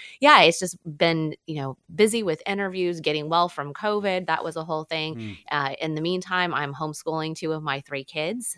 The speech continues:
Speaker 1: I have twins who are in seventh grade, and I have a fifth grader, and I homeschool the seventh graders. So it's, uh, very busy between homeschooling and all things related to, uh, book writing and,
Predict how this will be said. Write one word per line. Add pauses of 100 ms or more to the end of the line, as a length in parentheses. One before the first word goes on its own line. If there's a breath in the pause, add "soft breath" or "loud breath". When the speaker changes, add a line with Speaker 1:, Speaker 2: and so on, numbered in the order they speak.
Speaker 1:
I
have
twins
who
are
in
seventh
grade,
and
I
have
a
fifth
grader,
and
I
homeschool
the
seventh
graders. (420 loud breath)
So
it's,
uh, (240)
very
busy
between
homeschooling
and
all
things
related
to, (420 loud breath)
uh,
book
writing
and,